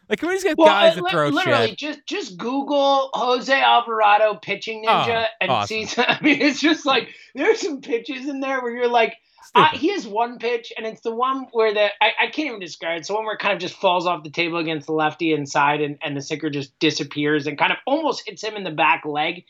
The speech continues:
Speaker 2: and it starts out right over the plate, and the guy's swinging over the plate, where it's like, I honestly, I've never seen a pitch move like that in
Speaker 1: No.
Speaker 2: my life.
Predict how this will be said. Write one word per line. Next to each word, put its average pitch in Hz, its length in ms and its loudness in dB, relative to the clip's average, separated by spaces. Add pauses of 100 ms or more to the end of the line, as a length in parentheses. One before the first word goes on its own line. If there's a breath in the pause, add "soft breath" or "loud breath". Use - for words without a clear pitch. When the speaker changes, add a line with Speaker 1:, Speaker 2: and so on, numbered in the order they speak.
(360 loud breath)
Speaker 2:
and 202 160 4
it 202 160 -2
starts 208 460 -2
out 196 220 -2
right 170 180 -2
over 180 100 -6
the 170 80 -10
plate, 165 200 -8
and 170 80 -12
the 160 40 -8
guy's 160 260 -4
swinging 160 200 -6
over 151 160 -6
the 151 80 -6
plate, 165 200 -2
where 208 140 0
it's 240 160 -4
like, 240 220 -4 (400 loud breath)
I 247 140 4 (120)
honestly, 240 720 -8 (260)
I've 220 200 -2
never 202 420 -4
seen 180 240 -10
a 160 60 -6
pitch 143 260 -10
move 143 220 -8
like 127 200 -12
that 120 200 -4
in 127 60 -4
Speaker 1:
No. 113 100 -2
Speaker 2:
my 127 100 -6
life. 131 380 -4